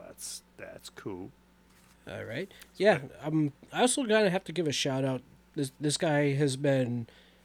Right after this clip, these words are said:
Speaker 2: asking me a couple times, and I forgot to do it last time, uh, to give a shout out for his documentary that's coming out on, uh,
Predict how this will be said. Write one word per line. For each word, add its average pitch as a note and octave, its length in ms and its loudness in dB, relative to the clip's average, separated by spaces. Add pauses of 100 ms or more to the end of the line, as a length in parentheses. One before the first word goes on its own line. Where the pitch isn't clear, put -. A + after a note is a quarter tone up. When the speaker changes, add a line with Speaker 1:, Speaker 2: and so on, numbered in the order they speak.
(320)
Speaker 2:
asking G3+ 320 4
me E3+ 180 8
a D#3+ 60 6
couple D#3+ 280 0
times, D3 240 2
and D3+ 100 4
I - 20 2
forgot A3 280 4
to F3+ 80 0
do E3 160 8
it D3+ 40 6
last C3+ 340 0
time, A2+ 380 -4 (180)
uh, G3+ 200 -6
to - 140 -6
give C#3+ 120 -2
a B2+ 40 -2
shout C#3 320 0
out B2+ 120 -6
for C3+ 140 -4
his A#2 200 -4
documentary B2+ 720 -4
that's G#2+ 200 -10
coming A2+ 280 -8
out A2+ 220 -8 (100)
on, G#2+ 240 -10
uh, G2 220 -8